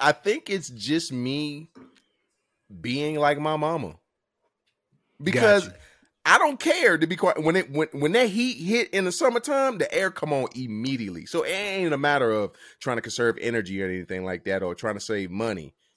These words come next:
Speaker 1: It's just like, we ain't cold just yet. And I'm a big, I'm a bear. You know what I'm saying? I'm a bear. I generate a lot of heat. So let's not turn the heat on.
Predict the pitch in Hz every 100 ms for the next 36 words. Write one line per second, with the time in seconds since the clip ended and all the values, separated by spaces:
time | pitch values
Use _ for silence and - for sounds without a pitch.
0 | _ 110 107 117 - 107 104 90 - _
1 | _ - 92 110 104 107 131 - 139 127
2 | 135 127 139 170 131 113 107 117 _ _
3 | _ _ _ - - 143 185 214 170 135
4 | 147 135 107 135 120 - 240 156 104 120
5 | 104 76 - _ _ _ - 135 131 120
6 | 135 110 165 131 92 120 95 - 104 139
7 | 110 123 117 110 98 110 113 92 87 78
8 | _ _ _ _ - 117 107 95 87 139
9 | 160 156 147 113 147 131 113 147 160 143
10 | 113 101 95 92